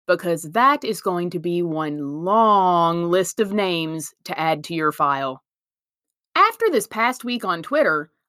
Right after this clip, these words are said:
I started to consider whether I needed to change the name of the blog and the podcast to Yuzuru Hanyu Goat Emoji is My Emergency Contact. But that could have gotten difficult to translate. In fact,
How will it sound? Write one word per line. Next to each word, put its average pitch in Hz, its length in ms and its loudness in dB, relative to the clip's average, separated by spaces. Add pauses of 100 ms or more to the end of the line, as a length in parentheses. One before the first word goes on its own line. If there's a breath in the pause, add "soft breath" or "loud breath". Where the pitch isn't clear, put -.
(140)
I 523 160 4
started 359 380 2
to 277 80 -2
consider 220 520 -2
whether 180 320 2
I 277 140 2
needed 262 300 -4
to 180 60 0
change 190 400 -8
the 175 100 -4
name 185 260 -4
of 147 120 -10
the 143 80 -6
blog 185 420 2
and 147 120 -4
the 139 40 -8
podcast 165 840 0
to 185 520 -2 (320)
Yuzuru 311 800 -2
Hanyu 240 680 0
Goat 453 340 2
Emoji 349 680 4 (360)
is 165 200 -4
My 156 180 -8
Emergency 190 840 -4
Contact. 147 720 -10 (800)
But 330 140 -2
that 508 180 4
could 330 140 2
have 226 100 0
gotten 190 300 0
difficult 175 460 -2
to 190 60 -10
translate. 135 680 -8 (640)
In 262 140 4
fact, 311 480 0